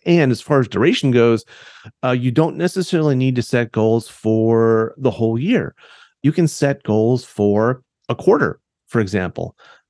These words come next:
Uh, you can set goals for half a year. You can even set goals for a specific week or a specific day if you like. Oftentimes when thinking about goals, thinking about goals for the entire year can get kind of overwhelming,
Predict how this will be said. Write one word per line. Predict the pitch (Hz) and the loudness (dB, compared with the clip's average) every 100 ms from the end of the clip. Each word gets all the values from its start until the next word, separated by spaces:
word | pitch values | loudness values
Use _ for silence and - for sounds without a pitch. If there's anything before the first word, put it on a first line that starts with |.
| - | -2
Uh, | |
you | 117 123 | 0 0
can | 131 | 0
set | - 127 | 0 0
goals | 117 135 | 2 0
for | - | 0
half | - - 208 | -4 -4 -4
a | 123 | -2
year. | 95 82 - _ | -4 -4 -10 _
You | - 139 | -2 0
can | 139 | 4
even | 151 190 | 4 4
set | 165 180 - | 2 -2 0
goals | 117 120 123 | 2 2 0
for | - 113 | -2 0
a | 107 | -2
specific | - 107 - 95 98 - | -4 -6 -4 -6 -6 0
week | 113 143 - | -2 -2 -10
or | - 95 104 | -8 -4 -2
a | 117 | -2
specific | - - 110 147 135 101 | -4 -4 0 0 0 0
day | 113 160 | 0 0
if | - | -2
you | 80 | -6
like. | 82 80 - - - - - - - | -4 -4 -4 -12 -20 -20 -20 -18 -8
Oftentimes | 131 175 156 156 156 135 | -4 -2 0 2 2 0
when | 120 117 113 110 101 _ _ _ _ - | 0 0 0 -2 -6 _ _ _ _ -6
thinking | 135 131 139 | -4 -2 0
about | 127 123 110 | 0 0 0
goals, | 120 123 127 - | 2 2 0 -2
thinking | 131 131 139 | -4 0 0
about | 120 | 2
goals | 120 120 | 0 -2
for | - | -4
the | 101 | -8
entire | 98 - 131 113 | -6 -4 0 0
year | 101 117 127 | 2 0 0
can | 117 | -2
get | 98 - | -2 -4
kind | - 110 | -4 -2
of | 104 | 0
overwhelming, | 104 101 90 87 120 165 | 0 -2 -4 -4 -2 -2